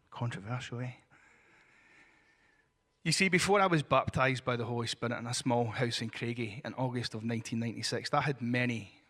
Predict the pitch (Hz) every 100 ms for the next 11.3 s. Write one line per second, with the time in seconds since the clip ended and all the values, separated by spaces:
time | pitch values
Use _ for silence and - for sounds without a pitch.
0 | - 113 107 107 107 - 110 104 - -
1 | _ _ _ _ _ _ _ _ _ _
2 | _ _ _ - - - - - _ _
3 | - 147 160 180 170 131 - 131 143 143
4 | 143 127 113 139 131 127 - 117 120 123
5 | 117 120 - - 110 113 117 123 117 117
6 | - 117 117 117 117 - 113 110 - 156
7 | 123 123 127 120 110 117 120 - 113 101
8 | - 110 - - 113 131 139 - 110 113
9 | 113 - - - 120 123 123 123 117 -
10 | - - _ _ _ - - 107 - 110
11 | 107 104